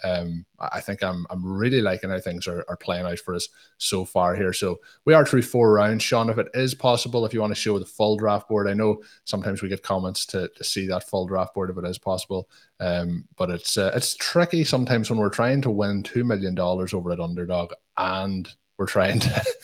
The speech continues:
<laughs> we're trying to do the best content we can at the same time. So, um, fun, fun times.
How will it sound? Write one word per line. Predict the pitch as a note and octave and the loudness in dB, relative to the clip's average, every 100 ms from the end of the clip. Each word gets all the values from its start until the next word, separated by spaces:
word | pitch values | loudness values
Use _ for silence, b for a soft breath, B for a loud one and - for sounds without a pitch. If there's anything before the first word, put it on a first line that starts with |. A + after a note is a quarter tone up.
| - | -20
<laughs> | _ - - - | _ -8 -6 2
we're | A2 | 4
trying | A2+ G#2 G2+ | 6 6 6
to | |
do | G2 | 2
the | G2 | 0
best | F#2+ G2 - | 2 2 2
content | G#2+ F#2+ G2+ F#2 | -2 -2 -2 -6
we | F#2+ | -6
can | F#2+ F#2 | -4 -4
at | F#2 | -6
the | |
same | G2+ F#2 F2 | -8 -8 -6
time. | F#2 F2 F2 | -6 -6 -6
So, | F#2 F2 B B B B | -6 -8 B B B B
um, | G2 F#2 F#2 F2 - | 0 2 2 -4 -8
fun, | _ A2 G2+ | _ 2 2
fun | - A2+ G2+ | 2 2 4
times. | G#2 F#2+ F#2+ G2 | 2 2 0 -4